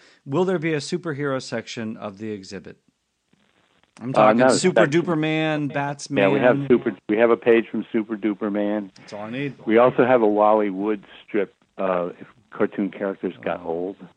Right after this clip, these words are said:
Speaker 2: So it's
Speaker 1: Oh.
Speaker 2: like Superman, like, you know, like a really old Superman. Um, that's like a comic strip.
Speaker 1: You are making me a very happy individual <laughs> here. I, I,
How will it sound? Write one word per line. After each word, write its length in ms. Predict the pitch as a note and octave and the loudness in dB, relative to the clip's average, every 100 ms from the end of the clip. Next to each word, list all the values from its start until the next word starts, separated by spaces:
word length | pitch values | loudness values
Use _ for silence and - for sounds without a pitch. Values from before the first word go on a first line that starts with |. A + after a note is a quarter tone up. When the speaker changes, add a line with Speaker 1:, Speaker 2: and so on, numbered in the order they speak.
| _ _ _ _ _ _ _ _ _ _ | _ _ _ _ _ _ _ _ _ _
Speaker 2:
So 80 | G2 | -2
it's 100 | E2+ | -2
Speaker 1:
Oh. 40 | F#2 | -2
Speaker 2:
like 140 | E2 - | -4 -2
Superman, 600 | G#2+ F#2 F2+ F2 F2 F2 | -4 -2 0 2 0 0
like, 180 | E2 D#2 _ - _ | -4 -6 _ -20 _
you 80 | - | -12
know, 240 | D#2+ D#2 D2+ - | -8 -8 -10 -8
like 160 | F2+ | -8
a 40 | F2+ | -8
really 300 | E2+ F2 E2+ | -6 -4 -2
old 340 | E2+ E2 E2 - | -2 0 -2 -6
Superman. 500 | G#2 F2 F2 F2 F2+ _ _ _ _ _ _ _ _ _ _ _ _ | -8 -6 -6 -6 -8 _ _ _ _ _ _ _ _ _ _ _ _
Um, 280 | F2+ E2+ D#2+ | -4 -2 0
that's 180 | F#2 - | -2 0
like 140 | F2+ | -4
a 40 | - | -4
comic 380 | - F#2+ E2 D#2+ - | 0 2 2 -2 -14
strip. 240 | - - _ _ _ _ | -12 -12 _ _ _ _
Speaker 1:
You 260 | C3 D3+ A#3 | -12 -6 -4
are 80 | G3 | -4
making 360 | C3+ C3+ C3 | -4 -6 -6
me 160 | A#2+ A2+ | -8 -8
a 60 | G2 | -10
very 380 | G2 G#2+ A#2 | -10 -8 -8
happy 400 | A2 A2 G2+ A2+ | -8 -10 -10 -12
individual 720 | G#2 G#2 G#2+ G2 C#3 - - A#3+ | -12 -12 -12 -12 -8 -8 -4 -6
<laughs> 80 | - | -4
here. 380 | A3 A#3+ A3 G3+ | -4 -4 -2 0
I, 180 | G#3+ A3+ | 2 4
I, 240 | A#3+ B3 | 4 4